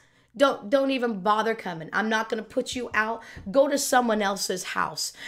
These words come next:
that doesn't have as great faith as I have. Go there. Go with that person. But for me, just say the word and he'll be healed. I know he'll be healed. That is great faith. That is great faith.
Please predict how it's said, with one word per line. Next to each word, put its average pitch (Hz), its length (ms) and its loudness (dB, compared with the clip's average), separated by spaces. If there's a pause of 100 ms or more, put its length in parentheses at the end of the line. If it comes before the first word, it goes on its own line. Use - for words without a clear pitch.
that 190 220 2
doesn't 208 280 2
have 180 280 -2
as 175 160 -2
great 247 320 8
faith 233 320 4
as 160 100 -8
I - 120 0
have. 165 220 -6 (260)
Go 294 240 8
there. 226 280 2
Go 254 340 6
with 240 300 2
that 233 280 2
person. - 560 -4 (260)
But 208 300 0
for 214 140 0
me, 226 460 0 (220)
just 269 340 0
say 254 200 4
the 214 120 0
word 165 400 -6 (200)
and 214 200 4
he'll 190 180 -2
be 185 160 -10
healed. 175 320 -10
I 220 100 -6
know 233 180 -4
he'll 196 140 -4
be 160 140 -8
healed. 151 260 -14 (380)
That 233 500 2
is 180 240 -2
great 180 340 -4
faith. - 460 -14 (480)
That 233 500 2
is 240 500 4 (440)
great 185 500 0 (140)
faith. 160 340 -2